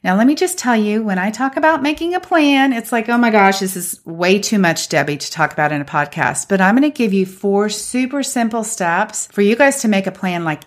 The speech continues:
in an hour. And that really is what will help you stay consistent with your business. But before we get started,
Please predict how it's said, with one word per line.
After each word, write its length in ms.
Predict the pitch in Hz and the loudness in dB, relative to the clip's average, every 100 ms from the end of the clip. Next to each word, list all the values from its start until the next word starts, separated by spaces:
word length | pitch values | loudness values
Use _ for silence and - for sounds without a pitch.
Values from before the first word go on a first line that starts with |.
| - | -8
in 120 | 160 | -6
an 240 | 143 139 - | -6 -6 -2
hour. 540 | 147 147 143 90 104 - _ 170 | 2 2 2 -4 -12 -18 _ -6
And 140 | 170 | 0
that 380 | 175 190 190 _ | 2 2 0 _
really 720 | - 180 190 233 196 151 143 - | -18 -8 0 2 4 2 -4 -8
is 240 | 165 - | -10 -4
what 180 | 175 156 | -2 0
will 100 | 160 | -2
help 400 | 151 - 160 170 | -4 -2 -2 0
you 300 | 190 196 208 - - _ | 2 2 2 -4 -20 _
stay 680 | - - 185 165 165 170 - | -6 -2 2 2 2 -2 -8
consistent 760 | - 165 160 156 151 160 147 - _ _ | -8 -6 -4 -4 -4 -2 -4 -6 _ _
with 300 | 156 151 - | -6 -6 -8
your 200 | - 151 | -12 -8
business. 560 | 143 139 - - - - - - - - | -6 -6 -6 -8 -6 -8 -10 -20 -20 -8
But 140 | 220 226 | -4 -2
before 260 | 247 277 | 0 2
we 60 | 285 | 2
get 180 | 311 262 | 0 0
started, 400 | 254 220 208 | 2 2 2